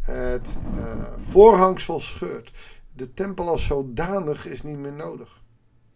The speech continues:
We mogen rechtstreeks tot God bidden. We hoeven dat niet meer te doen via de priester. Of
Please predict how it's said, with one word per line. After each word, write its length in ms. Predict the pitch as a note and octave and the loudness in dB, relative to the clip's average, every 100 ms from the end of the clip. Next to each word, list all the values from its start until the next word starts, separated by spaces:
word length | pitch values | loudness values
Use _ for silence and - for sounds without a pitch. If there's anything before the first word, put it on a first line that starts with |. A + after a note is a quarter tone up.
| _ _ _ _ _ _ _ _ _ _ _ - - - - _ | _ _ _ _ _ _ _ _ _ _ _ -20 -20 -20 -20 _
We 100 | A#2+ | -10
mogen 500 | A#2+ D3 D3 D3 B2+ | -8 -6 -4 -4 -4
rechtstreeks 600 | D#3 E3 - - C#3+ - | -4 -8 -10 -12 -12 -14
tot 220 | - C#3 | -14 -14
God 280 | - C#3 B2 | -14 -16 -16
bidden. 280 | B2+ F3 A#2 _ _ _ _ _ | -16 -18 -20 _ _ _ _ _
We 100 | - _ C#3+ | -20 _ -2
hoeven 160 | D#3+ F3+ | 0 2
dat 160 | E3 | 2
niet 180 | C#3+ E3 | 0 -6
meer 160 | E3+ D#3 | -8 -8
te 180 | D#3 | -8
doen 240 | B2+ E3 F#3+ | -2 -2 -2
via 260 | - D3+ | -4 -4
de 140 | C#3 C#3 | -2 -2
priester. 540 | - C#3+ D#3+ - D#3 | -4 -8 -8 -8 -8
Of 260 | C3+ G#2 | -10 -12